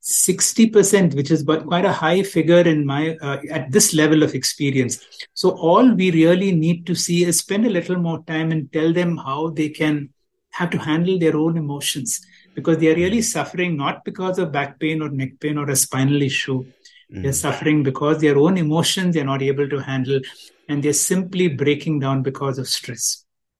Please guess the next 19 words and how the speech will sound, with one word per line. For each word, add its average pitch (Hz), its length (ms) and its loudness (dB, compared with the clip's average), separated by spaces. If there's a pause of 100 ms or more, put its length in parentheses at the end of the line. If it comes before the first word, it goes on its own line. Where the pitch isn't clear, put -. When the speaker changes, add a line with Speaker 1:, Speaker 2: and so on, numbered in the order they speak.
(680)
Speaker 2:
Which, - 280 0
which 156 160 -6
is 170 60 -6
amazing, 143 520 4
right? 107 260 0
Because 113 320 -2
of - 160 -10
course 113 220 0
you've, 113 200 -4
you, - 240 -6
you 120 360 -4
have, 104 500 -2 (460)
you, 110 300 -8
you 110 200 2
intervene 120 480 2
at 107 140 -4
a - 20 -2
level 98 380 2
where 95 240 4